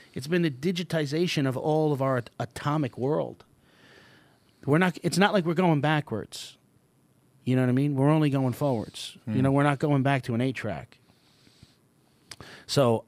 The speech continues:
Speaker 1: I think we're gonna do the same with, with our fi-, with our financial system.
Speaker 2: So what do you think about commodities then? I mean, you're an investor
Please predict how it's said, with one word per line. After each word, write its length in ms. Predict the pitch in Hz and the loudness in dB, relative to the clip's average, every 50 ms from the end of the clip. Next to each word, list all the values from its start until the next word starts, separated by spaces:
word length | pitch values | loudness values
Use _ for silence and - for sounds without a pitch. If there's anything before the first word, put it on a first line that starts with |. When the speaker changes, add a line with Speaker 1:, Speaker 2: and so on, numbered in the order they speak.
| _ _ _ | _ _ _
Speaker 1:
I 80 | 151 143 | 0 0
think 220 | - 151 139 120 127 | 2 0 0 0 2
we're 140 | 131 139 123 | 2 2 4
gonna 160 | 131 123 117 | 4 2 2
do 120 | 110 120 110 | 2 0 0
the 100 | 110 101 | 0 -2
same 360 | - 123 110 110 104 101 98 | 0 0 0 0 0 0 0
with, 280 | 101 101 - - - _ _ - | -2 -2 -4 -6 -12 _ _ -10
with 240 | 110 113 101 - 104 | -6 -6 -4 -2 -2
our 120 | 98 92 | -4 -4
fi-, 200 | - - 113 107 - | -4 -4 -6 -6 -4
with 180 | 92 104 98 101 | -6 -6 -4 -4
our 100 | 98 92 | -4 -4
financial 460 | - 104 95 98 98 95 - - 101 | -4 -4 -2 -2 -2 -2 -4 -6 -8
system. 380 | - - - 101 - - - - _ _ _ _ _ _ _ _ _ _ - - - - - - - - - - - - - - - _ _ _ _ _ _ _ _ _ _ _ _ _ _ - - - _ _ _ _ _ _ - - | -8 -10 -10 -12 -12 -14 -18 -18 _ _ _ _ _ _ _ _ _ _ -20 -20 -20 -20 -20 -20 -20 -20 -20 -20 -20 -20 -20 -20 -20 _ _ _ _ _ _ _ _ _ _ _ _ _ _ -20 -20 -20 _ _ _ _ _ _ -8 -4
Speaker 2:
So 120 | 170 165 | -2 -2
what 140 | 147 151 170 | 0 0 0
do 40 | 175 | 0
you 40 | |
think 120 | - 202 190 | 0 -2 -2
about 180 | 165 160 - | -2 -2 -4
commodities 600 | - - 113 104 104 110 139 147 123 92 82 80 | -4 -4 -4 -4 -2 -2 -2 -4 -4 -6 -8 -8
then? 200 | - 85 76 76 71 | -10 -12 -12 -12 -8
I 40 | 76 | -6
mean, 140 | 101 107 110 | -2 0 2
you're 160 | 127 143 143 | 4 4 4
an 60 | 135 123 | 4 2
investor 720 | 107 95 107 113 117 110 - - 131 123 123 120 117 | 0 0 0 0 0 -2 -2 -2 -2 0 0 0 -2